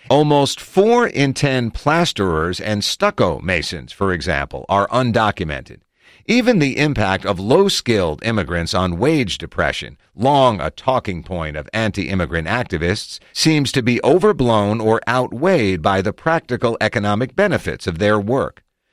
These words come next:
The problem with low-skilled immigrants to the United States, then, is not some imaginary threat to national security,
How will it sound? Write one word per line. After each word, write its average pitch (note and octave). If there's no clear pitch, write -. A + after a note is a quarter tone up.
The C#3+
problem A3+
with A2
low-skilled A2
immigrants E2+
to G#2+
the F2+
United D#2+
States, E2+
then, F#2+
is C3+
not G3+
some A2+
imaginary G2
threat G2
to F#2
national F2+
security, A2+